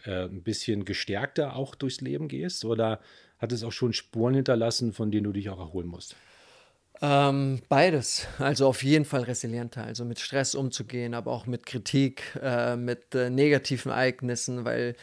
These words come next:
Speaker 2: ich glaub, wenn man vielleicht jetzt auch nicht nur bei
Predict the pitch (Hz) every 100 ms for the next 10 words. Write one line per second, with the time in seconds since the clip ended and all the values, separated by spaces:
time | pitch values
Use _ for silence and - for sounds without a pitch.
0 | - - - 160 160 _ - - - -
1 | 127 143 135 139 135 131 123 135 107 135
2 | 151 143 - - - - 123 131 151 151
3 | 120 123 123 123